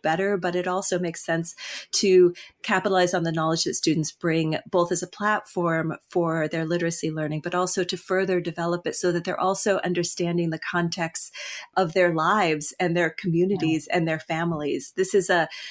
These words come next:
Speaker 1: this is an important academic issue. It's also an important equity issue.
Speaker 2: Yeah, I love, I love how you said that. Um, you know, we talk a lot about this in biliterate education, right? As honoring the home
Speaker 1: Yes.
Speaker 2: language.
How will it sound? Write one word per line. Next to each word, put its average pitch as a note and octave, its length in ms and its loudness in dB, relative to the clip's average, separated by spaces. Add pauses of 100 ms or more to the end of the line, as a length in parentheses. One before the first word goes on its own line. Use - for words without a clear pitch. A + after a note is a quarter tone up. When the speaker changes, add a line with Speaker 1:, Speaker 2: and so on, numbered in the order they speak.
(100)
Speaker 1:
this - 180 4
is G#3 120 2
an F3+ 80 6
important F3+ 400 0
academic E3+ 640 -2
issue. G#3 340 2
It's F3+ 140 0
also F3 220 2
an D#3 100 0
important D#3 400 -4
equity C#3+ 360 -4
issue. C#3 360 -2 (220)
Speaker 2:
Yeah, D3+ 360 -2 (100)
I E3+ 60 -2
love, D3+ 400 0
I F3+ 120 10
love E3 200 6
how F3 80 0
you D#3 160 4
said C#3+ 280 0
that. D3 360 2
Um, D3+ 380 -2 (500)
you F#3+ 80 6
know, F#3 100 8
we E3+ 100 4
talk E3+ 340 4
a - 20 6
lot E3+ 220 6
about D#3+ 320 2
this D#3 280 0
in D3+ 440 -2 (100)
biliterate F3+ 600 4
education, D#3 760 -2
right? G3 420 2
As E3 200 -2 (100)
honoring G#3+ 480 2
the F#3 80 -2
home F3 240 2
Speaker 1:
Yes. E3+ 80 -6
Speaker 2:
language. F#3+ 720 -2